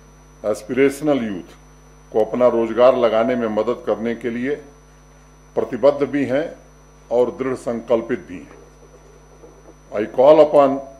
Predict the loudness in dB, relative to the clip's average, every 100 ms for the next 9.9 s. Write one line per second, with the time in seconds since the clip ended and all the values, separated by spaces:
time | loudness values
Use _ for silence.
0 | -8 -8 -6 -6 -2 -2 -2 -8 -8 -10
1 | -12 -16 -16 -8 -6 -2 0 2 2 -2
2 | -6 -4 -4 -8 -20 _ _ _ _ _
3 | _ -20 -8 -2 -2 0 -2 0 -4 -6
4 | -12 _ _ _ _ -12 -10 -8 -4 -2
5 | -2 -6 -8 -6 -6 -4 -4 -4 -4 -4
6 | -2 -4 -4 -20 _ _ _ -12 -10 -8
7 | -10 -8 -6 -8 -6 -10 -10 -16 -20 -20
8 | _ _ _ _ -10 -4 -2 -2 -4 0
9 | 0 0 -6 -8 -2 0 0 -2 -4